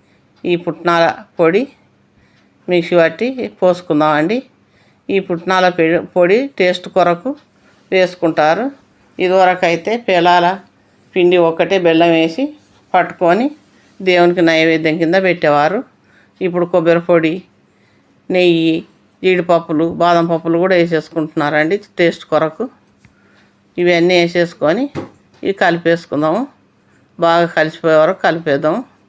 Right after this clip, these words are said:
ఇలా కలుపుకొని ఇది పక్కన పెట్టేసి పొయ్యి మీద ఒక గరిటె పెట్టి నెయ్యి వేసుకుందామండి. ఈ నెయ్యి వేసుకొని ఈ బాదం పప్పులు సన్నగా ఇలా కట్ చేసినవి వేసుకొని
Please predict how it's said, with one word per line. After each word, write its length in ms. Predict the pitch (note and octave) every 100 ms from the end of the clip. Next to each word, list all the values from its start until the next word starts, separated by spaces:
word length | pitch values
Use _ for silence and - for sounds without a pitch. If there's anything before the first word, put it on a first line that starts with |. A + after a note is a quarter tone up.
| _ _ _ _ _ _ _ _ _ _ _
ఇలా 180 | F#3 E3+ E3+
కలుపుకొని 480 | E3+ D#3+ E3 - F3+ F#3+
ఇది 80 | F3
పక్కన 240 | D#3+ E3+ E3+
పెట్టేసి 380 | D#3+ D#3 F3 F#3 -
పొయ్యి 180 | F3+ E3+
మీద 120 | F3 E3
ఒక 120 | E3 D3+
గరిటె 280 | D#3 D#3 F3 E3
పెట్టి 280 | D#3+ - B3+ - _ _ _ _ -
నెయ్యి 220 | F#3 F3+ E3+
వేసుకుందామండి. 680 | E3 - D3+ D3 D3+ D#3+ A#3 - - - _ _ _ _ _ _
ఈ 100 | E3+ F3+ F3+
నెయ్యి 180 | F3 F3+
వేసుకొని 420 | F3 F3 E3+ F#3 G3
ఈ 20 | F3
బాదం 240 | E3 E3 F3
పప్పులు 320 | D#3+ E3+ F#3+ B3 - _ _ -
సన్నగా 420 | F#3 E3+ F3 F3+ E3+
ఇలా 120 | D#3+ D#3
కట్ 160 | D#3 E3
చేసినవి 580 | E3 E3 - D3+ D3+ A3 B3+ _ _ _ _ _ _ _
వేసుకొని 580 | E3+ F3 F3 F3 E3+ A3